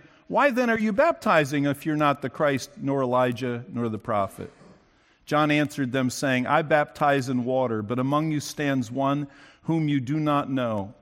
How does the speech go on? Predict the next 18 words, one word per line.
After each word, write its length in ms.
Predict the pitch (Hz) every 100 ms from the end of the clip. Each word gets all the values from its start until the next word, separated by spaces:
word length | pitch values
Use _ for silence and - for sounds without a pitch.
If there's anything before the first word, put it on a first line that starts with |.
| _ _ _
It 140 | 139
is 220 | 147 139
he 380 | - - 185 139
who 160 | 113 131
comes 360 | - 147 135
after 420 | 139 131 127 - 127
me, 340 | 110 104 98 - - _
the 100 | 131
thong 420 | - 165 170 175
of 100 | 156
whose 180 | 160 143
sandal 580 | - 165 165 170 165 165
I 120 | 139
am 160 | 131
not 200 | 135 135
worthy 440 | 127 147 165 156 156
to 240 | - 151
untie." 680 | 135 131 127 - 110 98 87